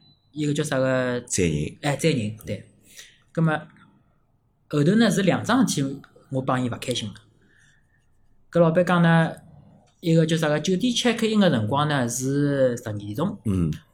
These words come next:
Speaker 1: 侬因为进自家个房间呢是十一点钟。
Speaker 2: 嗯。
Speaker 1: 所以呢要算两天个房间。
Speaker 2: 呃，要算侬两天，啊。
Speaker 1: 哎，就讲十二点钟前头多个搿一个钟头，伊讲要多算
Speaker 2: 嗯。一天。
Speaker 1: 一天。
Speaker 2: 嗯。
Speaker 1: 搿是一桩事体。第二桩事体呢是，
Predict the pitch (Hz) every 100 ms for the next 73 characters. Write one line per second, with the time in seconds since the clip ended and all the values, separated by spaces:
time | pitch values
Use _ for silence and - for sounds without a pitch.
0 | - 139 208 240 226 226 220 175 123 165
1 | 175 131 143 151 147 160 113 92 104 123
2 | 180 95 80 76 - _ - 147 147 143
3 | 151 170 147 107 - 165 92 85 78 73
4 | 87 90 90 78 76 85 - - - -
5 | 101 - _ _ _ _ - 110 120 120
6 | 117 - - 135 131 123 127 180 175 127
7 | 135 135 226 202 139 131 120 123 127 107
8 | 107 110 117 135 120 - _ _ _ _
9 | _ _ 175 170 147 131 131 - _ _
10 | - - - - - - 165 165 87 76
11 | 76 - 123 127 - 147 107 - - -
12 | _ - _ _ _ 135 165 247 208 165
13 | 170 156 135 139 143 147 147